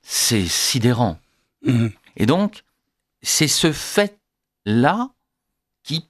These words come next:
Speaker 1: posera toujours le problème. Comment peut-on, comment un évêque diocésain peut-il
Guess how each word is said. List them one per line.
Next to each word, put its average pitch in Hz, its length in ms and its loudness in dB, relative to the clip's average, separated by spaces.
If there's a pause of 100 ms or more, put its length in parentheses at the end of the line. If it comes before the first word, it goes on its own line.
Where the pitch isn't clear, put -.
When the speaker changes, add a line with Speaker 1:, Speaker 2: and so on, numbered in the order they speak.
(160)
Speaker 1:
posera 143 1700 -2 (200)
toujours 85 520 -2 (120)
le 80 100 -8
problème. - 460 -6 (580)
Comment 147 520 0 (340)
peut-on, 143 420 -4 (1200)
comment 131 220 2
un 92 160 0
évêque 139 320 0
diocésain 98 520 -6 (960)
peut-il 135 540 -2